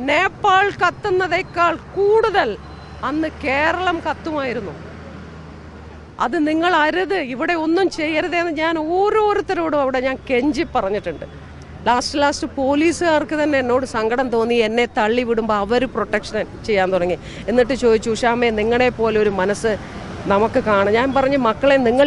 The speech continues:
ഇവിടെയല്ല പ്രക്ഷോഭം നടക്കുക." ഇവിടെ ഒരു പെണ്ണിനെ, ഇപ്പം ആ ഒരു അമ്മയും കുഞ്ഞും വന്നപ്പോൾ ഒരു ചെക്കൻ ഇങ്ങനെ തേങ്ങയൊക്കെ എടുത്തിട്ട് എറിയാൻ പോയി. ആ താഴെ ഞാൻ നിൽപ്പുണ്ട്. അവന് ഹിന്ദു അല്ലാന്നും ഞാൻ പറയുന്നുണ്ട്.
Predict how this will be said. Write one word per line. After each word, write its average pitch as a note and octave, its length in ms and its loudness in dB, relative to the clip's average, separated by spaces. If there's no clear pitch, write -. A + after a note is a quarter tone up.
ഇവിടെയല്ല B3+ 580 4
പ്രക്ഷോഭം A3+ 500 0
നടക്കുക." F#3+ 280 2
ഇവിടെ C4 220 6
ഒരു C4 200 6
പെണ്ണിനെ, B3+ 360 6
ഇപ്പം B3+ 180 2
ആ A#3+ 40 6
ഒരു B3+ 180 8
അമ്മയും B3+ 320 2
കുഞ്ഞും B3 280 0
വന്നപ്പോൾ A#3 300 -2
ഒരു G#3+ 160 -6
ചെക്കൻ A#3 280 -2
ഇങ്ങനെ A#3 200 0
തേങ്ങയൊക്കെ A#3 600 2
എടുത്തിട്ട് A3 340 -4
എറിയാൻ G#3 320 0
പോയി. F3+ 160 -4
ആ D#4 40 4
താഴെ D4 320 4
ഞാൻ C4 160 4
നിൽപ്പുണ്ട്. F#3 360 -4
അവന് A#3+ 280 2
ഹിന്ദു A#3 220 2
അല്ലാന്നും A3+ 440 0
ഞാൻ A3 160 -2
പറയുന്നുണ്ട്. F3+ 480 -4